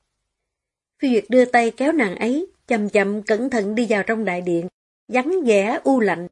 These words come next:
nào có nửa điểm giống tẩm điện của một hoàng quý phi. Quân Nghi đưa tay vuốt bụng mình, dáng vẻ hiền từ an nhiên, sắc mặt bình thản. "Tỷ tỷ,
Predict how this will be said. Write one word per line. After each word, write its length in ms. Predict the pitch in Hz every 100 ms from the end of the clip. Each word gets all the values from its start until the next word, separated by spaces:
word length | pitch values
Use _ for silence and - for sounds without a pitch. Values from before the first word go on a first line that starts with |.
| _ _ _
nào 180 | 233 226
có 140 | 247
nửa 200 | 294 226
điểm 340 | 226 190 220 247
giống 260 | 285 339 349
tẩm 260 | 208 226
điện 240 | 202 190 196
của 80 | 269
một 240 | 247 -
hoàng 240 | 226 196 196
quý 140 | 294
phi. 240 | - 302 285 _ _ _ _ _ _ _ _ _ _ _ _ _ _ -
Quân 200 | 254 247
Nghi 160 | 247
đưa 180 | 214 247
tay 240 | 240 226 220
vuốt 220 | 339 -
bụng 220 | 220 196
mình, 220 | 202 175 165 _ -
dáng 300 | 262 294 370
vẻ 200 | 233 214
hiền 260 | 214 220 202
từ 140 | 208 190
an 280 | - 233
nhiên, 280 | 233 240 226 220 _
sắc 280 | - 349 -
mặt 200 | 208 -
bình 220 | 208 180
thản. 340 | 165 180 180 262 - _ _ _ _ _ _ _ _ _ _ _ -
"Tỷ 260 | 254 285 349
tỷ, 400 | 247 226 226 339